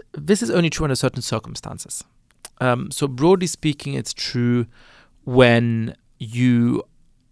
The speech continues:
are in a context where the commonality is emphasized rather than what divides you. When you're in a context in which you,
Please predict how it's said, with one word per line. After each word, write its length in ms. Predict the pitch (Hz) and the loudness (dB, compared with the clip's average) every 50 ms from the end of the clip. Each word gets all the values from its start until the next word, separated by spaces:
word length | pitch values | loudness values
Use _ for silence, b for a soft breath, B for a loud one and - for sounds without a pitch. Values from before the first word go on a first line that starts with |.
| _ _ _ _ - | _ _ _ _ -2
are 120 | - 120 | 0 2
in 100 | 117 127 | 4 2
a 40 | 120 | 2
context 440 | - - - 151 143 - 123 - - | 0 2 2 2 2 2 -2 -2 0
where 200 | 123 117 117 - - - - _ _ _ _ _ 131 - _ - - - | 2 2 2 0 -4 -12 -20 _ _ _ _ _ -20 -20 _ -20 -10 -10
the 80 | - | -8
commonality 580 | - - 120 120 120 117 120 139 165 170 - 175 | -4 -2 -2 0 2 2 2 2 2 0 0 -4
is 100 | 160 - | -4 -4
emphasized 760 | - 160 160 - - - 151 156 160 - 220 - - - - _ _ _ | -6 -6 -6 -6 -6 -4 -2 -2 -2 -4 -6 -10 -14 -16 -18 _ _ _
rather 340 | 190 131 120 120 120 117 117 | -2 2 4 4 4 4 0
than 180 | 113 113 113 | -4 -4 -4
what 120 | 113 110 110 | -4 -6 -8
divides 380 | - 107 107 110 127 131 143 | -6 -6 -4 -4 -4 -6 -6
you. 100 | 180 214 - _ - _ b b b b b b b b b b b b b b _ _ | -8 -10 -10 _ -20 _ b b b b b b b b b b b b b b _ _
When 200 | - 135 135 135 | 2 4 6 8
you're 120 | 131 139 131 | 8 6 6
in 60 | 127 | 4
a 80 | 123 | 2
context 760 | 123 - - - 139 135 - - 131 123 123 - - - - - | 2 2 2 2 2 4 4 4 4 4 4 2 -2 -10 -14 -6
in 320 | - 131 120 117 117 113 | -4 -2 0 0 0 2
which 440 | 113 117 113 110 110 - - - - - | 4 4 4 2 0 -2 -6 -8 -8 -8
you, 640 | - 127 117 117 113 113 110 110 107 113 113 107 | -8 -4 0 2 2 4 4 2 2 0 -2 -4